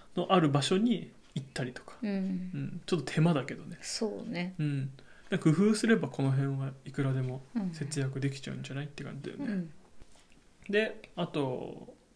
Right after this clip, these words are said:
Speaker 1: 最後か。宿泊費は、
Speaker 2: うん。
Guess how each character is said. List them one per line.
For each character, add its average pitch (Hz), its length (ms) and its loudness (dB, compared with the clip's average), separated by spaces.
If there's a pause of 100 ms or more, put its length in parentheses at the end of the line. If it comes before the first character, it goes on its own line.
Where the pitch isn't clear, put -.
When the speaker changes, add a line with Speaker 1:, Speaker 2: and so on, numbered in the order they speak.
(160)
Speaker 1:
最 226 200 6
後 143 80 4
か。 - 180 -6 (480)
宿 - 180 6
泊 190 280 4
費 - 180 -6 (640)
は、 240 140 4
Speaker 2:
う 277 60 2
ん。 277 60 -6